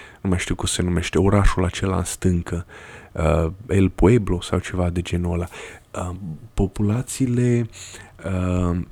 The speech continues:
de eschimoși, și aceia sunt vânători-culegători. Eh, ok, am făcut, am închis paranteza. Indienii americani au, și de fapt mai multe populații,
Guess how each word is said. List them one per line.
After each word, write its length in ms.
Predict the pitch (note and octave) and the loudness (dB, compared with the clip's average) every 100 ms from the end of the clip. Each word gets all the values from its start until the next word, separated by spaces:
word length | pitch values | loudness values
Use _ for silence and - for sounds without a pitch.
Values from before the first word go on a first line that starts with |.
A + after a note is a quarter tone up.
| - | -12
de 300 | - F#2 F#2 F2+ F2+ F2+ F2 E2+ F2 - | -6 -2 0 0 0 -2 -2 -2 -4 -4
eschimoși, 800 | G#2 - - G2+ G2+ F2 - - - | -2 -2 0 2 2 0 -4 -8 -8
și 240 | - A2 | -2 0
aceia 360 | G#2+ - G2+ G2 | 0 0 0 -2
sunt 480 | - - G2+ G2 - - | -4 -4 -2 -2 -6 -6
vânători-culegători. 1400 | G2+ F#2 G2 - G2 - F#2 F#2 F#2 - F#2 F2 - - - - - - | 2 2 2 2 2 2 2 2 0 2 2 2 -2 -8 -16 -18 -14 -6
Eh, 260 | E2 E2 E2+ - - - - - | -4 -4 -8 -14 -20 -20 -20 -10
ok, 300 | - F2 - | -2 -2 0
am 240 | F2+ E2 F#2+ | 0 0 -2
făcut, 360 | - - - | -4 -4 -2
am 160 | - F#2 | 0 0
închis 340 | F#2 - G2 | 0 -2 -2
paranteza. 880 | - F#2 F2 F2 F2 G#2 G#2+ A2 A2 - - - - - | 0 0 2 0 -2 -2 2 2 2 -4 -14 -14 -14 -4
Indienii 520 | G2+ F#2 G2 A#2 C3+ | 0 2 4 6 6
americani 720 | G#2+ G2+ F#2 - G#2+ B2 B2 | 6 6 4 2 2 4 2
au, 460 | - G2+ A#2+ A#2+ A#2 _ _ - | 2 4 8 6 4 _ _ -8
și 160 | - - | -2 0
de 80 | |
fapt 200 | G2 G2 | 2 2
mai 100 | G2 | 4
multe 340 | F#2 B2+ D3 C3 | 4 4 4 2
populații, 960 | - G2+ - F#2+ G#2+ A#2 - A2 A2 | 2 0 2 4 4 2 0 2 2